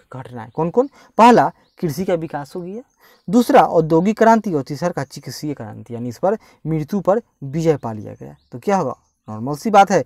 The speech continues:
लोगों का जीवन प्रत्याशा बढ़ जाएगा, जीवन जीने की आयु है वो बढ़ जाएगी, तो नॉर्मल बात है जनसंख्या बढ़ जाएगी। बीसवीं शताब्दी के आरंभ में विश्व की जनसंख्या एक दशमलव छः अरब थी, जो इक्कीसवीं शताब्दी के आरंभ में छः दशमलव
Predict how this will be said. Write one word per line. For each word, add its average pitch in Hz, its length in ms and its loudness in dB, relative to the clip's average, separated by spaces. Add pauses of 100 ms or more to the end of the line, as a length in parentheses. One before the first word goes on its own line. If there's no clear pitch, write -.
(280)
लोगों 151 280 0
का 170 280 0
जीवन 147 260 -4
प्रत्याशा 151 460 -4
बढ़ 131 200 -4
जाएगा, 180 380 2
जीवन 127 360 -6
जीने 131 240 -6
की 131 200 -8 (180)
आयु 127 220 -6
है 156 100 -2
वो 147 60 0
बढ़ 165 160 2
जाएगी, 196 300 0 (340)
तो 277 80 -2
नॉर्मल 156 340 -2
बात 190 220 0
है 190 80 -4
जनसंख्या 147 400 -4
बढ़ 175 160 -2
जाएगी। 165 320 -10 (720)
बीसवीं 202 340 4
शताब्दी 240 400 4
के 254 80 4
आरंभ 196 380 6
में 143 260 -4 (340)
विश्व 240 260 2
की 269 140 2
जनसंख्या 190 560 0
एक 196 360 4
दशमलव 170 440 -6 (120)
छः - 160 -6
अरब 139 420 -4
थी, 220 260 -16 (640)
जो 196 240 6
इक्कीसवीं 185 440 2
शताब्दी 208 480 2
के 233 100 4
आरंभ 170 360 4
में 151 140 -6 (280)
छः 202 180 0
दशमलव 156 420 -4